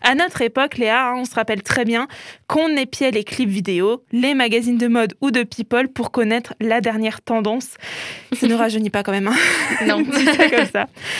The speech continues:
Speaker 1: Bah, aujourd'hui, hein, c'est la série qui devient cette source d'inspiration. Des jeans, pattes d'éléphant, baskets de Jill Monroe dans Les Drôles de Dames, aux vestes à épaulettes de Dynasty, première version, hein, je parle, en passant par le look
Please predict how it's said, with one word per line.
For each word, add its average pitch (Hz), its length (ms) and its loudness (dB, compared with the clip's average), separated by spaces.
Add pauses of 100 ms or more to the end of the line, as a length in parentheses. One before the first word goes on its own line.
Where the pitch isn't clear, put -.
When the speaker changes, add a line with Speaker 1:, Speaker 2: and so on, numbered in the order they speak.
(160)
Speaker 1:
Bah, 247 140 4
aujourd'hui, 262 360 0
hein, 262 180 0
c'est 240 120 -2
la 226 120 2
série 254 540 -2
qui - 160 -10
devient 220 260 0
cette 208 180 -6
source 254 220 -4
d'inspiration. 196 680 -6 (640)
Des 214 240 0
jeans, 254 320 -2
pattes 247 300 -2
d'éléphant, 233 500 0
baskets 233 560 -2
de 202 180 -2
Jill 233 220 0
Monroe 226 460 0
dans 190 160 -2
Les 185 100 -2
Drôles 196 300 -2
de 214 100 0
Dames, 226 400 2
aux 220 100 2
vestes 240 300 0
à 208 60 0
épaulettes 202 400 0
de 185 100 -2
Dynasty, 226 680 -4 (120)
première 196 340 -4
version, 233 460 -4
hein, 214 80 -2
je 202 100 -6
parle, 233 320 -2 (360)
en 254 160 2
passant 262 360 0
par 220 140 0
le 214 80 0
look 208 260 -2